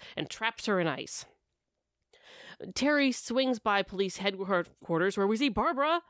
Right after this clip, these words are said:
Barbara! <laughs> She is the police commissioner now and is cool as hell. Bruce introduces Terry with the gift of ink,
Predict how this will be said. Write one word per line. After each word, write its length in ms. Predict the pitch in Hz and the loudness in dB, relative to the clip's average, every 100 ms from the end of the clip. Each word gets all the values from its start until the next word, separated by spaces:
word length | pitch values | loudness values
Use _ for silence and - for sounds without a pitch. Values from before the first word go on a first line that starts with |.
| - | -2
Barbara! 260 | 349 349 427 480 - 494 554 587 - - 605 539 508 719 698 605 480 | 0 2 2 2 2 2 4 2 -2 -4 -4 -2 0 2 2 2 2
<laughs> 220 | 285 170 - 339 415 - 339 302 - - | 0 -2 -6 -10 -4 -4 -4 -8 -10 -10
She 380 | - - 320 | -6 0 2
is 100 | 320 | 2
the 80 | 240 | 0
police 300 | 240 320 294 | -2 0 -2
commissioner 480 | - 220 - 175 160 | 0 0 2 2 2
now 320 | 147 139 165 | 2 2 2
and 120 | 170 | 0
is 140 | 156 135 | -4 -6
cool 440 | - - 208 202 | -8 -4 0 2
as 100 | 165 | 0
hell. 400 | 170 160 135 - - - 196 180 | -2 -2 -2 -6 -14 -18 -10 -6
Bruce 340 | - 247 302 | 0 2 4
introduces 520 | 320 262 233 214 196 | 2 2 0 0 -2
Terry 360 | - 196 175 190 | 0 2 2 2
with 120 | 175 | 2
the 80 | 170 | 0
gift 260 | 175 170 | 0 -2
of 80 | 151 | -2
ink, 320 | - 240 240 | 0 0 0